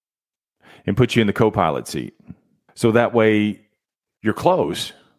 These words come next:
but you're not on. You're close enough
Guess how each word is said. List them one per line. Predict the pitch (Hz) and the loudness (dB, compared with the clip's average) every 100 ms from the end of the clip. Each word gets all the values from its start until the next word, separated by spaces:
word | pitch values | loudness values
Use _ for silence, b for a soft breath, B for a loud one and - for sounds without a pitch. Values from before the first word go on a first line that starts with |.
| _ | _
but | 107 | -4
you're | 110 | -2
not | 104 92 | 0 0
on. | 101 78 50 - _ _ _ _ _ _ _ _ B B B B | 0 -2 -8 -20 _ _ _ _ _ _ _ _ B B B B
You're | 117 | -4
close | - 180 202 - | 0 0 0 0
enough | 127 104 98 98 - - | 2 2 2 0 -6 -20